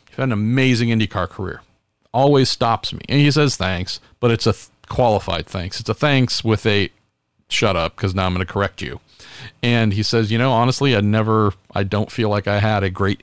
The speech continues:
IndyCar career. Great Champ Car career. IndyCar, no." So to your point, Kyle, spot on. Mentioned this in the show before. I'm not gonna go deep into this again,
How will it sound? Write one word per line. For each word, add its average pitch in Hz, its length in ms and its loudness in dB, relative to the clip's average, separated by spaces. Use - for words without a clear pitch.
IndyCar 110 720 2
career. - 480 -10
Great 123 240 0
Champ 175 300 0
Car 120 180 2
career. 95 420 -2
IndyCar, 147 600 2
no." 95 420 -6
So 113 200 0
to 113 140 0
your 117 180 4
point, 127 360 -2
Kyle, 95 380 -2
spot 117 440 0
on. 92 380 0
Mentioned 165 320 0
this 143 120 -2
in 127 60 -2
the 127 60 4
show 123 200 2
before. 113 460 0
I'm - 120 -6
not 117 180 0
gonna 104 580 2
go 110 240 2
deep 110 300 -2
into 110 180 2
this 107 180 -2
again, 110 440 0